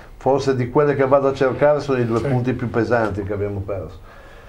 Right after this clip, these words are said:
Speaker 1: Poi dopo, che dire, e poi è anche vero che poi leggendo un'intervista di Longobardi mi sono anche reso conto che molto probabilmente, se non ci fossero stati alcuni passaggi a vuoto, molto probabilmente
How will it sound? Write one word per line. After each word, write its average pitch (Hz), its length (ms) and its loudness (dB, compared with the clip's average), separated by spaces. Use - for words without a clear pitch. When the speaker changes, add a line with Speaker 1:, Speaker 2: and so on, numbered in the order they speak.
Speaker 1:
Poi 170 300 4
dopo, 156 520 4
che 123 140 2
dire, 107 600 2
e 127 180 2
poi 160 180 2
è 165 40 2
anche 175 260 2
vero 156 320 4
che 131 100 0
poi 151 180 2
leggendo 135 340 2
un'intervista 135 600 2
di 123 80 0
Longobardi 139 720 4
mi 147 100 2
sono 131 200 0
anche 120 180 0
reso 120 280 0
conto 139 640 0
che 131 160 2
molto 143 380 2
probabilmente, 135 1300 2
se - 140 -4
non 120 180 -2
ci 120 120 -6
fossero 120 300 -6
stati 120 300 0
alcuni 110 1000 -2
passaggi 120 440 -2
a 139 40 2
vuoto, 123 420 0
molto 110 240 -2
probabilmente 123 760 -2